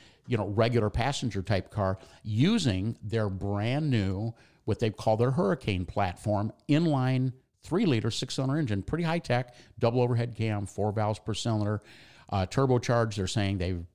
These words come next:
have a four hundred horsepower version and a five hundred horsepower version. I can see that added with some hybrid power, give some pretty impressive performance. I think that engine will probably also be used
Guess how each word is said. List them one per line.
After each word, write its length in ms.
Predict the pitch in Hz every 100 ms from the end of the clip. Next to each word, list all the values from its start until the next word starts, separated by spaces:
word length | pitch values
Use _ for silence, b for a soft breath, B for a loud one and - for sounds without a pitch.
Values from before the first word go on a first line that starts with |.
| _ _ 101
have 180 | 101
a 80 | 90
four 240 | - 127 123
hundred 100 | 113
horsepower 420 | 117 - 107 104
version 340 | 104 104 101
and 120 | 92 80
a 40 |
five 240 | - 107
hundred 140 | 113 104
horsepower 400 | 104 101 101 101
version. 360 | 104 101 101 B B B
I 100 | -
can 160 | 120 156
see 140 | - 117
that 320 | 123 139 -
added 240 | 110 113
with 160 | 104 107
some 140 | 98
hybrid 400 | 87 139 185 143
power, 420 | - 85 87 110 B B B B 107 - -
give 160 | 127
some 180 | 156 110
pretty 200 | - 139
impressive 420 | 117 127 120 110
performance. 560 | 95 101 156 185 92 - B B -
I 80 | 110
think 260 | - 127
that 160 | 120 98
engine 340 | 110 107 101
will 100 | 90
probably 360 | - 104 101 92
also 300 | 101 107 107
be 120 | 98
used 460 | 95 101 101 98